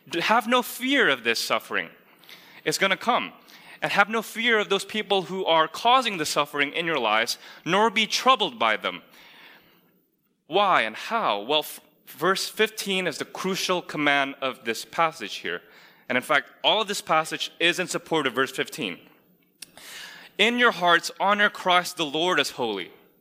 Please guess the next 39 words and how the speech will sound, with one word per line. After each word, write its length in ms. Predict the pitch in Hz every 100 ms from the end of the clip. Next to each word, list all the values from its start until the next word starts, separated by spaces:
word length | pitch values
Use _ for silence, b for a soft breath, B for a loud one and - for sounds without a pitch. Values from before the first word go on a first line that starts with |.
| _ _ B B B B -
always 400 | 190 220 226 180
being 180 | 190
prepared 480 | 185 185 - 185 180
to 100 | -
make 240 | 160 165 160
a 60 |
defense 480 | 135 123 - 185 180
to 180 | - 139
anyone 320 | 180 190 165
who 160 | 151 -
asks 360 | 160 180 -
you 140 | 135 131
f-, 220 | - - B B B B -
for 220 | - 156
a 60 | 143
reason 400 | 143 202 196 202
for 160 | 190
the 100 | 147
hope 240 | 165 160 139
that 120 | 131
is 140 | 123
in 140 | 151 127
you, 240 | 92 87 - -
yet 380 | 120 170 - 131
do 220 | 202 190
it 340 | 151 - 147 131
with 160 | 135
gentleness 580 | - 151 143 151 135 127
and 120 | 120
respect, 580 | 117 - - 90 - - _ B B B B B -
having 300 | 170 165 175
a 60 |
good 300 | 139 127 202
conscience, 440 | - 175 139 135 117
so 160 | 175
that 240 | 156 135 120
when 220 | 151 226
you're 140 | 254
slandered, 580 | 202 - 139 113 117 113